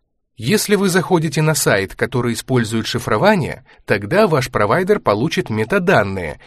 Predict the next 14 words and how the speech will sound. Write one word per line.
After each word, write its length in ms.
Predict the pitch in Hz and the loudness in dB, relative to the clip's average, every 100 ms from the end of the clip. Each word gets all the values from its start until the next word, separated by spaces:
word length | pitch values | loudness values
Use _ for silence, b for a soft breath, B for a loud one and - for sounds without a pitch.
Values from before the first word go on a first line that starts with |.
| B | B
из 160 | 110 - | -8 -4
которых 420 | 107 127 113 - | -2 -2 -2 -2
можно 320 | 117 107 104 | -4 -2 -4
узнать, 340 | 104 107 180 | -4 0 0
что 260 | 151 - 113 | -2 -6 -6
вы 200 | 107 139 | -4 -4
посетили 520 | 117 - 123 123 104 | -4 -4 -4 -4 -4
такой-то 560 | - 151 127 101 90 92 | -4 -6 -2 -4 -4 -10
сайт 460 | - 147 202 - - | -4 -2 -2 -6 -6
такого-то 500 | 151 120 95 92 95 | -4 -4 -6 -8 -8
числа 420 | 104 - 110 165 | -6 -4 -2 -2
в 60 | |
такое-то 440 | - - 104 95 127 | -2 -4 -4 -2 0
время. 460 | 139 95 82 - | 0 -2 -8 -16